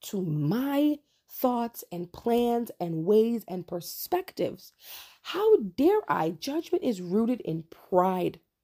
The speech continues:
I think this is, after this episode, this is a great opportunity for you to actually think and take a moment and assess, are there areas that I have judged my father? That even if it's something like basic things,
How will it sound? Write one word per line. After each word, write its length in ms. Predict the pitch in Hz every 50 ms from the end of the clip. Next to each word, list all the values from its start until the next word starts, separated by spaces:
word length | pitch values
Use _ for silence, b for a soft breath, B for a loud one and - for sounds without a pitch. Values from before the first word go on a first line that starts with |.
| _ _ _ _ _ _ _ _ _ _ _ _ _ _ _ b b b b b b b b b b b b b _ _ - - _
I 140 | - 165 185
think 400 | 190 - - - 202 208 196 -
this 220 | - 190 185 - - -
is, 420 | - 180 175 170 170 165 - - _ _ _ _ -
after 260 | 165 180 185 - 233
this 140 | 220 202 -
episode, 220 | - - 180 160
this 120 | 170 214 226
is 80 | 214
a 60 | 190
great 340 | 156 160 156 - 202 220 220 -
opportunity 540 | 202 202 - 208 - - - 175 165 165 170
for 140 | - - 175
you 220 | 156 160 175 180
to 280 | 175 - 180 - - -
actually 420 | 175 170 - - - 226 226 208
think 340 | - - - 175 180 214 - -
and 160 | 180 165 -
take 200 | - 175 175 -
a 80 | 214
moment 340 | 214 214 220 226 220 196 - -
and 120 | 165 160
assess, 540 | 165 - - - 226 202 175 - - - - _ _ _ _ _ _ _ _ _ _ _ _
are 280 | - 175 208 247 262 254
there 320 | 196 214 233 254 247 - -
areas 360 | 226 233 240 233 190 175 160
that 120 | 160 - -
I 120 | - 214
have 220 | 214 233 185 147
judged 280 | - - 175 190 185 -
my 140 | 180 170 165
father? 500 | - - 180 175 175 170 180 175 170 - _ _ _ _ _ _ b b b b b b b
That 240 | 190 196 - - - _ _ _ _ _ _ _ _ _ _ _ _ _ _ _ _ -
even 400 | 226 262 311 311 359 359 320 -
if 200 | - 262 262 -
it's 140 | 233 - -
something 300 | - 226 220 - 233 226
like 340 | 214 190 - 175 156 151 -
basic 420 | 180 185 208 196 - 220 - -
things, 480 | - - 175 160 165 190 214 208 -